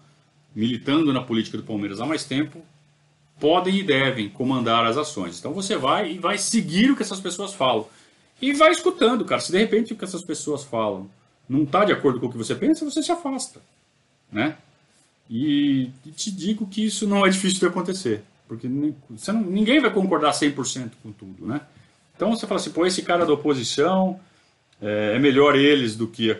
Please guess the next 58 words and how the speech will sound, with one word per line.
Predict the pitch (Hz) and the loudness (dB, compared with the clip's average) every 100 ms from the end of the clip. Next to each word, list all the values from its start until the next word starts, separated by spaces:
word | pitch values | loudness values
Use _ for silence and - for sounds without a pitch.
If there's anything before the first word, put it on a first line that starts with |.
| - | -6
os | 107 | -14
que | - | -12
estão | 104 123 | -6 -2
lá | 113 113 | 2 2
agora", | 101 107 160 190 | 2 2 2 2
só | 160 175 | -2 -4
que | |
eles | 190 180 | -4 -2
também | 143 156 | -2 -2
falam | 190 180 160 | -4 -6 -6
um | |
monte | 156 190 | -8 -8
de | |
merda. | 127 127 113 - _ | -6 -6 -8 -10 _
Tem | 180 147 | -6 -4
gente | 165 - | -4 -6
que | |
pensa | - 170 - | -12 -10 -10
assim. | - 139 143 - _ _ _ _ _ _ _ _ 107 | -8 -6 -8 -10 _ _ _ _ _ _ _ _ -8
E | 113 117 113 113 107 | -4 -2 -2 0 -2
acaba | - 131 131 | 0 -2 -2
se | 135 | -6
afastando, | - - 127 | -6 -2 -2
fala | 113 107 | -2 -8
assim: | 127 | -8
"Meu, | 110 92 _ _ _ _ - - - - | -8 -12 _ _ _ _ -12 -10 -10 -12
tô | 110 | -16
fora." | - 92 87 _ _ _ _ _ _ _ _ _ - | -10 -10 -10 _ _ _ _ _ _ _ _ _ -2
Ou | 381 392 | 2 4
não, | 262 254 196 | 6 4 2
ou | |
às | 202 | 0
vezes | 190 185 208 233 | 2 2 2 -2
você | 233 - 208 | -4 -2 -2
se | - | 0
identifica, | 196 220 - 156 | -2 0 2 0
você | - | 0
fala | 135 127 | -8 -6
assim: | |
"Não, | 156 151 | -4 -4
tá | 135 151 | -4 -6
certo | - 143 135 | 0 0 0
o | |
caminho | 127 120 | -4 -4
que | 117 | -4
esses | 113 113 | -8 -8
caras | - 120 | -8 -8
estão | 127 117 | -8 -8
fazendo, | 104 113 127 | -8 -6 -2
é | 117 | -2
isso | 113 104 | -2 -4
aí, | 101 113 131 139 | -2 -2 -4 -6
eu | 107 | -10
tô | - 127 | -8 -6
junto | 110 135 | -6 -10
com | 131 110 | -6 -4
eles | 113 135 139 143 | -4 -6 -8 -10
e, | 156 | -10